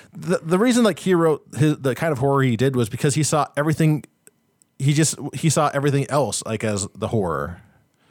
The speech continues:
and so, like, he ki-, that was kinda channeled into his books. And I don't know if, uh, th-, if we saw something actually terrifying like that. Uh, gr-, granted, it's hard to picture something that's,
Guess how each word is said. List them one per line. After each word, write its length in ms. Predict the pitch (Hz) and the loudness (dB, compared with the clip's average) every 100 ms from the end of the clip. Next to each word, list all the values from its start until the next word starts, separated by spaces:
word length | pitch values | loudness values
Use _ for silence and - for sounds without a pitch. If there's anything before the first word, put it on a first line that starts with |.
| _ - - | _ -16 -2
and 180 | 131 | 0
so, 100 | 131 | 0
like, 180 | 135 131 | 0 0
he 80 | 127 | -4
ki-, 260 | 110 143 135 | -6 -4 -2
that 160 | 131 | -2
was 160 | 127 110 | -2 -2
kinda 200 | 135 131 | -2 -2
channeled 340 | 107 123 120 | -2 -2 0
into 280 | 120 117 123 | 0 0 0
his 300 | 120 120 113 113 | 0 0 0 -2
books. 480 | 127 - - - - _ _ _ _ _ _ _ _ _ _ _ _ _ _ _ _ _ _ _ - | -2 -4 -10 -10 -12 _ _ _ _ _ _ _ _ _ _ _ _ _ _ _ _ _ _ _ -4
And 200 | 147 147 | -2 0
I 100 | 160 | 0
don't 220 | 165 98 | 0 0
know 260 | 165 165 147 | 2 4 2
if, 320 | 156 147 - | 0 0 0
uh, 380 | 147 143 139 - _ _ _ _ _ _ _ _ - 110 | 2 2 0 -4 _ _ _ _ _ _ _ _ -14 -10
th-, 140 | 120 | -2
if 180 | 135 - | -2 0
we 80 | 123 | -2
saw 360 | - 113 113 | -2 -2 -2
something 340 | 120 127 131 127 | 0 0 0 -2
actually 960 | 113 127 131 120 - _ - 127 117 - _ - | -4 -4 -2 -2 -4 _ -6 -4 -4 -6 _ -8
terrifying 520 | - 156 143 135 135 | -2 0 0 0 0
like 160 | 127 127 | 0 0
that. 280 | 120 135 151 - | -2 -2 -6 -6
Uh, 140 | 190 | -4
gr-, 180 | 170 196 | -2 -4
granted, 460 | 180 233 190 156 - - - | 0 2 2 0 -4 -12 -6
it's 140 | 208 196 | -2 0
hard 200 | 233 180 | 0 0
to 60 | |
picture 380 | 160 196 - 151 | -2 -2 0 0
something 300 | 135 151 147 | 0 0 2
that's, 400 | 131 120 - - | 0 -2 -4 -10